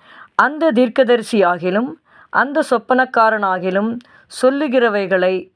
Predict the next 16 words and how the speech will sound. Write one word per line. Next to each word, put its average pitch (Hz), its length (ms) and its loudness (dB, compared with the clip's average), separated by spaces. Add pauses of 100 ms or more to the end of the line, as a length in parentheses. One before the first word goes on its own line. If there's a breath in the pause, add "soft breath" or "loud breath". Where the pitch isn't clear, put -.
கேளாதிருப்பீர்களாக. 214 1400 2 (580 soft breath)
உங்கள் 214 280 4
தேவனாகிய 294 720 2
கர்த்தரிடத்தில் 262 680 0
நீங்கள் 262 560 2
உங்கள் 214 380 0
முழு 247 360 2
இருதயத்தோடும் 247 840 2
உங்கள் 208 340 2
முழு 240 340 2
ஆத்துமாவோடும் 214 880 0 (440 loud breath)
அன்பு 262 380 -2
கூறுகிறீர்களோ 269 920 2
இல்லையோ 240 520 2
என்று 220 360 -2
அறியும்படிக்கு 202 880 0